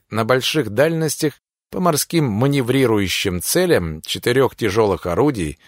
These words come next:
на корабле при имеющейся подготовке артиллеристов и способах ведения огня недостаточно, поскольку броненосец может обеспечить максимум два двухорудийных залпа в полторы минуты.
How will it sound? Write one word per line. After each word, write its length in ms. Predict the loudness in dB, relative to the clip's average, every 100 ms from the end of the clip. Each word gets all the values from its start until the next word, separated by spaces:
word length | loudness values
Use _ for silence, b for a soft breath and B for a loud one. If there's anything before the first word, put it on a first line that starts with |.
| b -14
на 100 | -8
корабле 540 | -2 0 0 2 0
при 260 | 2 0 2
имеющейся 720 | 2 0 0 -2 -4 -4 -4
подготовке 720 | -4 -2 0 2 0 0 0
артиллеристов 840 | 0 -2 -4 -2 -2 -2 -2 -4 -4 _ _ _
и 80 | -6
способах 640 | -4 2 2 2 -2 -2
ведения 540 | -2 -4 0 0 0 0
огня 300 | 0 -2 0
недостаточно, 1040 | -2 0 0 0 -2 -2 -6 -10 -10 -12 _ _ _ _ -10
поскольку 540 | -8 0 0 0 -2
броненосец 880 | 2 2 2 0 0 0 0 -4 -8 _ _ _
может 440 | -6 0 2 2 0
обеспечить 840 | -2 -2 -2 0 0 0 -6 -4
максимум 760 | 0 0 0 -2 0 0 0 -2
два 340 | 2 2 2 _ -10
двухорудийных 1120 | -2 -2 -2 -4 0 2 0 0 -2 -2 -4
залпа 540 | 2 2 2 0 -2 _ _ _ _
в 140 | -20 0
полторы 520 | 0 2 2 2 0
минуты. 600 | -2 -2 0 -2 -8 -18